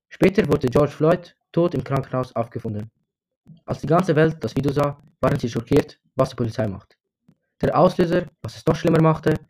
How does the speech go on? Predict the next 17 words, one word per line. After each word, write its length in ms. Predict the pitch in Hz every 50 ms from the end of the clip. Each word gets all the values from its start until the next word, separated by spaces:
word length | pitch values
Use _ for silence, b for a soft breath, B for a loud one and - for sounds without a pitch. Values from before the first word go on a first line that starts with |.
| _ _ _ _ _
war, 240 | - 123 147 156 -
als 160 | 127 135 -
sich 140 | - 131 117 - - _ _ _ _ _
Donald 300 | - - 147 160 151 -
Trump 260 | - 123 120 117 - _
darüber 300 | - 104 107 113 120 135
lustig 360 | 123 117 104 - - - - -
machte. 320 | 95 92 - - 98 95 _ _ _ _ _ _ _ _ _ _ _ _ _ _ _
Seit 200 | - 123 117 120
diesem 180 | 196 180 175
Tag 340 | - 151 135 - - - - _ - 117
demonstrierte 720 | 113 113 113 - - 135 147 147 - 143 135 139 - - _ _
fast 240 | - 147 143 -
ganz 260 | - 160 156 165 165 -
Amerika 480 | 143 147 139 139 143 - 135 131 b b b b
und 100 | b 123
sogar 280 | - 147 143 143 143